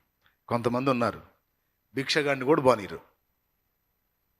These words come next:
బంధువులు, స్నేహితులు కాదు, అడుక్కోవడానికి ఇంటి ముందుకు వచ్చినోడు కూడా బానీరు. నేను కూడా బానినా.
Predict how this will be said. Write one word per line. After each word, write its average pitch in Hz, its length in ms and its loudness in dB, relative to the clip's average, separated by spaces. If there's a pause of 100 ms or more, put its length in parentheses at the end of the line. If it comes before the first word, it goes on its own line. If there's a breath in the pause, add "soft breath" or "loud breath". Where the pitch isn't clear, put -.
(160)
బంధువులు, 151 460 0
స్నేహితులు 139 440 -4
కాదు, 127 240 -4
అడుక్కోవడానికి 160 720 0
ఇంటి 151 160 -6
ముందుకు 156 260 -4
వచ్చినోడు 143 320 -2
కూడా 151 180 2
బానీరు. 120 380 -2 (1000)
నేను 147 140 0
కూడా 196 160 6
బానినా. 180 400 4